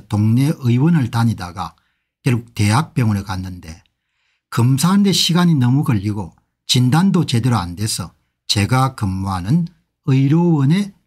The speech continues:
왔습니다. 검사하고 충수염 진단받고 수술했는데 완전히 썩어 있는 상태라서 어렵게 수술을 했습니다.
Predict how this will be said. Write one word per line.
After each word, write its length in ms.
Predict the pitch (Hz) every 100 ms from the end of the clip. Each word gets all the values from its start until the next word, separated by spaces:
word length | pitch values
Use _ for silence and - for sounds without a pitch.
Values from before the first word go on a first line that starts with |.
| _
왔습니다. 600 | 90 82 110 85 - - _ _ _ _ _ _ _ _
검사하고 960 | 113 120 117 - 135 156 143 151 160 -
충수염 600 | - 160 147 196 180 127
진단받고 760 | - 104 104 104 107 107 -
수술했는데 840 | 101 - 165 156 110 107 87 98 90 _ _ _ _ _
완전히 760 | - 127 131 139 175 277 269
썩어 340 | 190 - 277 208
있는 220 | 135 113
상태라서 760 | 110 113 104 107 85 - 135 - _ _ _ _ _ -
어렵게 760 | 123 147 165 - 175 185 185 _ _
수술을 600 | - - 135 - 123 165
했습니다. 560 | - - 101 85 -